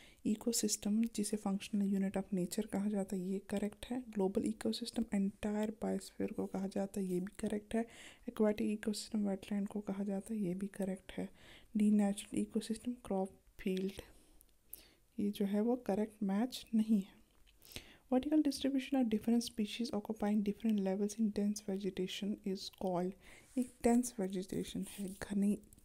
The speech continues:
जो है, घना vegetation है, उसमें जो है अलग-अलग species जो occupy कर रहे हैं अलग-अलग different different levels पे Vertical distribution में, मतलब ऊपर की तरफ, नीचे से ऊपर की तरफ। तो उसे क्या कहा जाता है? Stratification, species,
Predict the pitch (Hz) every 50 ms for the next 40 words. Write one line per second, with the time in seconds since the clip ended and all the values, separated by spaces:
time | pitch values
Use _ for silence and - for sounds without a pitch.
0 | - - - - - 190 190 202 214 208 214 - - 202 208 220 220 214 190 196
1 | - 202 - 175 190 - - 190 190 - - 208 - - 220 - - - - 226
2 | 220 - 208 - - 220 240 240 - - - - - - - - 214 214 220 220
3 | - 214 214 226 220 - - - - 202 208 - 220 214 214 - - 220 214 -
4 | 202 - - 185 185 - - 180 180 - - 185 202 208 220 - 202 196 190 185
5 | 190 196 190 240 285 311 - - - - - _ - _ _ _ - 220 214 -
6 | 214 202 190 208 - 240 269 269 247 226 196 196 202 196 - - - - - 185
7 | - - - - - - _ - - - - _ _ _ _ - 214 214 202 190
8 | - 208 202 - 233 277 285 - - - 214 202 - - - 202 - 190 196 -
9 | - 196 185 180 185 190 196 190 196 - - 226 233 - - - - - - _
10 | _ _ - 254 - - - 226 220 220 - 190 190 - 180 185 196 - - -
11 | - _ - - - - - - - _ - 220 220 - 233 220 - - 294 254
12 | - 208 196 - - 190 - 190 - 190 - - - _ - 247 - - 294 285
13 | 294 - 254 240 233 233 - - 190 190 196 180 202 175 175 - 208 - - -
14 | 202 196 - 226 - 233 226 - 233 226 - - 285 285 - - - - 208 208
15 | - 226 220 220